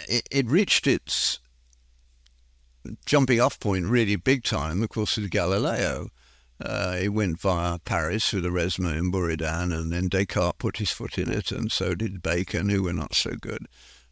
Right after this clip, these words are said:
But Galileo was the one who really went to work on it. And in effect, when he started rolling a ball down an inclined plane and looking at where it fell,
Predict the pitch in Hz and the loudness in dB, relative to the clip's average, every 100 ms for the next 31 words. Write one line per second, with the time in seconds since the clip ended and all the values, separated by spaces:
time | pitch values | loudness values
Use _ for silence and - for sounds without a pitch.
0 | - 104 92 135 165 147 131 127 98 87 | -4 -4 0 2 4 4 2 2 2 0
1 | 90 95 104 - 107 92 92 92 101 98 | 0 -2 -2 -2 -2 0 0 2 2 0
2 | 95 - - 101 110 104 101 95 90 - | -4 -8 -4 0 2 2 0 -2 -6 -4
3 | 95 98 104 98 107 - 82 - - - | -2 0 -2 -2 -2 -6 -8 -8 -8 -10
4 | - - _ _ _ - 147 175 147 127 | -10 -20 _ _ _ -4 0 2 0 0
5 | - 151 - - 113 123 120 143 156 - | 0 0 0 -6 -2 0 2 2 2 0
6 | 147 127 123 110 110 117 110 104 101 120 | 2 0 0 0 2 2 2 0 -2 0
7 | 110 95 95 95 90 85 60 92 107 110 | 0 0 0 0 0 -2 -2 0 2 2
8 | - 98 95 95 143 135 107 82 80 _ | 2 0 0 -2 0 2 0 -4 -8 _
9 | - - - _ - 110 104 104 101 87 | -20 -20 -20 _ -10 -4 -2 0 -2 -4
10 | - _ _ 127 143 135 113 95 104 113 | -8 _ _ -2 0 2 2 2 2 2
11 | 104 90 - 131 101 - - | 2 -2 -4 -2 -2 -6 -14